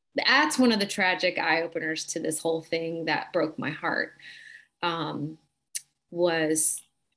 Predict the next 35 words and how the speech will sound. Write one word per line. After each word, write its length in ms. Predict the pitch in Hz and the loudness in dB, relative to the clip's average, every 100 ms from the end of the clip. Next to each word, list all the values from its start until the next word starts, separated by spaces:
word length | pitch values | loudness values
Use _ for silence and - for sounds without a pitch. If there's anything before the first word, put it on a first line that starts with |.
| _ _ _ _ | _ _ _ _
was 240 | 175 185 185 | -2 -2 0
the 80 | 175 | -4
kids 340 | - 190 - | -6 -8 -4
that 120 | 180 | -4
are 80 | 165 | -2
bounced 480 | 151 147 156 160 170 | 0 0 0 -2 -2
around. 400 | 147 151 147 160 | -2 -2 -4 -6
Because 400 | 160 - 185 175 | -8 -8 -12 -10
you 100 | 180 | -10
think 400 | - 202 202 - | -4 -2 -2 -4
of, 420 | 170 170 165 165 160 _ _ _ _ _ _ _ - | -4 -2 -2 -4 -6 _ _ _ _ _ _ _ -10
you 160 | 180 | -6
know, 480 | 170 156 147 147 - _ | -4 -2 -2 -4 -6 _
my 300 | 175 180 165 175 | -4 0 0 -2
kids 380 | - 180 165 | 0 0 0
when 160 | 175 165 | -2 -2
they 280 | 160 156 151 | 0 0 0
are 180 | 156 156 | -2 -2
out 220 | 165 - | -4 -2
sick 400 | - 165 156 - - _ _ - - | -2 -2 -4 -12 -20 _ _ -20 -4
four 240 | 175 170 | -2 0
days 340 | 165 156 156 156 | 0 0 0 0
and 140 | 156 | -2
you 80 | 156 | -2
panic 360 | - 175 151 | -4 -4 -2
about 180 | 151 139 | -2 -4
how 260 | - 165 165 - | -4 -10 -12 -10
far 180 | 165 160 | -6 -2
they 120 | 160 | -2
get 180 | 160 - | -4 -8
behind. 500 | 156 151 151 147 143 | -12 -10 -10 -8 -6
Like, 160 | 151 - | -8 -4
these 200 | 175 175 | -4 -4
kids 260 | - 170 160 | -6 -6 -4
literally, 580 | 170 165 160 156 147 | -4 -2 -2 -2 -6